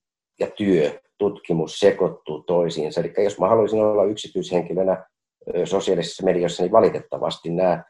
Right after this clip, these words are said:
hankalat aiheet työntyisi sinnekin erilaisina huuteluina tai haukkumisina tai muina. Ja viimeiseksi ehkä mä haluan sanoa vielä sen, että, ö, mun kokemukset on kuitenkin pääosin median kanssa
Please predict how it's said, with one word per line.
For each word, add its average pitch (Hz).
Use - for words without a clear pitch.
hankalat 90
aiheet 85
työntyisi 80
sinnekin 85
erilaisina 82
huuteluina 78
tai 78
haukkumisina 78
tai 73
muina. 76
Ja 143
viimeiseksi 131
ehkä 101
mä 95
haluan 95
sanoa 87
vielä 85
sen, 87
että, 80
ö, 87
mun 135
kokemukset 98
on 85
kuitenkin 82
pääosin 80
median 80
kanssa 76